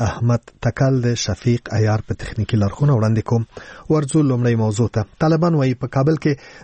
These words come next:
د اهل تشیع د دیني عالمانو شورا د غونډې ګډوډېدل د طالبانو ترمنځ د نه همغږۍ نتیجه وه. د طالبانو ویاند ذبیح الله مجاهد ازادۍ راډیو ته ویل هغه عسکر نیول شوي دي چې دا غونډه یې ګډوډه کړې وه.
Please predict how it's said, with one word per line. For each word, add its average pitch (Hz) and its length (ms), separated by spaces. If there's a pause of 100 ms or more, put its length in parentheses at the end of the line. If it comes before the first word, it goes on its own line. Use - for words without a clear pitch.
(140)
د 139 100 (120)
اهل 120 180 (140)
تشیع 123 440 (160)
د - 0 (160)
دیني 110 280
عالمانو 120 440 (120)
شورا 113 300 (380)
د - 20 (120)
غونډې 120 360
ګډوډېدل 110 560 (340)
د 147 140
طالبانو 110 380 (100)
ترمنځ 113 340 (120)
د 107 40 (120)
نه 147 100 (140)
همغږۍ 104 560
نتیجه 117 380
وه. 117 80 (420)
د 156 160
طالبانو 131 380
ویاند 131 320
ذبیح 107 260
الله 117 140 (100)
مجاهد 107 360 (140)
ازادۍ 120 360
راډیو 110 260
ته 143 60
ویل 139 240 (480)
هغه 139 160 (180)
عسکر 147 420
نیول 123 300
شوي 160 220
دي 143 120
چې 139 140 (100)
دا 117 160
غونډه 107 280
یې 98 80 (100)
ګډوډه 107 440
کړې 127 220
وه. 117 100